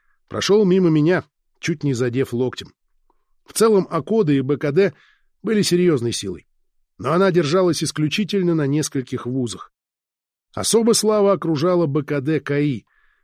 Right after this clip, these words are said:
Сильные отряды были у К Х Т И, мединститута, послабее у киси,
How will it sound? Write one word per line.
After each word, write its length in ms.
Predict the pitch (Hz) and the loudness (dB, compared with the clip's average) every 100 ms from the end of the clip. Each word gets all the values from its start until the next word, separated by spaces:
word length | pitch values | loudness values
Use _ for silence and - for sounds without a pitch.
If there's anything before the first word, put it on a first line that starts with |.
| _ - | _ -8
Сильные 540 | - 196 214 180 165 | -2 2 4 4 2
отряды 440 | 131 165 175 156 | 0 0 0 0
были 280 | 143 151 156 - | 0 0 0 -2
у 140 | 156 - | -8 -6
К 140 | - 147 | -4 -2
Х 180 | 151 | -2
Т 180 | 135 139 | -2 -2
И, 240 | 117 104 - _ _ - | -2 -4 -12 _ _ -6
мединститута, 920 | 131 170 147 135 - 123 127 113 - _ _ _ - _ | 0 2 2 0 -2 -4 -4 -6 -12 _ _ _ -20 _
послабее 580 | 117 139 143 190 220 208 | -4 0 2 2 2 0
у 160 | 196 | -2
киси, 540 | 147 185 - 143 131 | -2 -2 -2 -4 -6